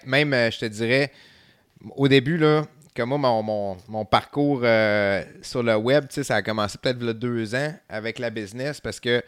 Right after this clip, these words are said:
on fait plein de beaux produits sur mesure, puis la qualité est là, puis ça, tout le monde le sait, OK ? Mais là,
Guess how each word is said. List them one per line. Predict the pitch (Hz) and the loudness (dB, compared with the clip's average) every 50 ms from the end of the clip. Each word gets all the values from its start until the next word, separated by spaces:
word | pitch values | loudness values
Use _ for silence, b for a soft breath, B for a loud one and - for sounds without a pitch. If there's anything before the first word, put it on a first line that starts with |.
| b b b b b b b | b b b b b b b
on | 104 107 107 | -6 -6 -6
fait | 98 - 127 120 | -4 -2 -4 -2
plein | - 139 143 143 | -2 -2 -2 -2
de | 135 | -2
beaux | 127 135 127 | -2 -4 -4
produits | - - 123 117 123 147 | -2 -2 -2 -2 -2 -4
sur | - 156 131 | -8 -6 -6
mesure, | 127 117 104 95 104 131 147 160 165 160 156 | -4 -4 -4 -4 -4 -4 -4 -4 -6 -6 -6
puis | - - | -4 -4
la | 107 | -2
qualité | - - 113 110 - - 139 127 | -2 -2 -4 -4 -4 -4 -2 -2
est | 113 | -2
là, | 107 120 131 143 147 | -2 -2 -2 -2 -4
puis | 139 - | -6 -8
ça, | - 123 | -12 -10
tout | - 123 | -10 -8
le | 117 | -6
monde | 123 131 135 | -6 -4 -4
le | 123 110 | -4 -4
sait, | 98 - - 110 101 _ _ - 87 | -4 -4 -8 -10 -10 _ _ -20 -20
OK ? | 82 - 107 120 151 - _ b b b b b b b b b b b b | -14 -10 -8 -8 -8 -10 _ b b b b b b b b b b b b
Mais | - 101 104 | -2 -2 0
là, | 127 160 190 202 175 | 2 2 0 0 -2